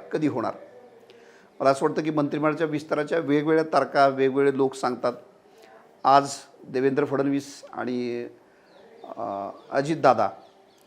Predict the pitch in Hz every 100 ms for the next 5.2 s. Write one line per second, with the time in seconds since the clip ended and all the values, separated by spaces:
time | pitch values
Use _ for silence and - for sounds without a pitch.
0 | - - _ - 135 139 135 147 156 160
1 | 139 123 135 147 151 139 143 - - _
2 | _ _ _ - 139 143 156 - - -
3 | - 135 143 139 147 156 156 139 147 151
4 | 151 139 139 147 151 160 165 151 160 160
5 | 127